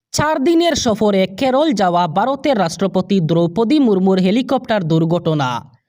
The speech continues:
তিরুবন্তপুরমের প্রমাদম স্টেডিয়ামে অবতরণের সময় হেলিপ্যাডের একটি অংশ ভেঙে পড়ে, যার ফলে হেলিকপ্টারটি ভারসাম্য হারিয়ে ফেলে।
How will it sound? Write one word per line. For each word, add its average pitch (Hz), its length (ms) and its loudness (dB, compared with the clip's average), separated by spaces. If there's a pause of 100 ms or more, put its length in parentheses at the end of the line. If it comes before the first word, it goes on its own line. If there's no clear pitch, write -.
(420)
তিরুবন্তপুরমের 285 1080 0
প্রমাদম 269 600 0
স্টেডিয়ামে 190 640 0
অবতরণের 269 720 0
সময় 151 600 0 (480)
হেলিপ্যাডের 262 640 0
একটি 190 360 -2
অংশ 202 300 0
ভেঙে 214 400 0
পড়ে, 190 280 0
যার 170 260 -2
ফলে 208 300 0
হেলিকপ্টারটি 202 840 0
ভারসাম্য 254 540 0
হারিয়ে 175 380 0
ফেলে। 147 440 -2